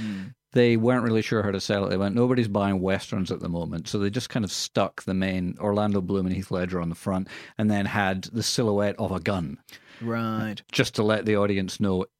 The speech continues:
Speaker 2: it has violence in it, but nothing on it said historical movie.
Speaker 1: Yeah.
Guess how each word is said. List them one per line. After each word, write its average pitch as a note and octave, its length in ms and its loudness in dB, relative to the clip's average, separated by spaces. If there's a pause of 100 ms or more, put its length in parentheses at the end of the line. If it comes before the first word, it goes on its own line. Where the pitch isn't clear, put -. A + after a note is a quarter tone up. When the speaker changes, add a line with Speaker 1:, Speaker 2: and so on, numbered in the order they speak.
Speaker 2:
it B2 140 4
has A2+ 240 2
violence G2+ 520 0
in F2 120 -4
it, E2+ 100 -6
but A2 100 -2
nothing A#2+ 380 2
on G#2+ 160 2
it G2 140 -4
said F#2 240 -2
historical F2+ 640 -2
movie. E2 440 -4
Speaker 1:
Yeah. A2 400 -6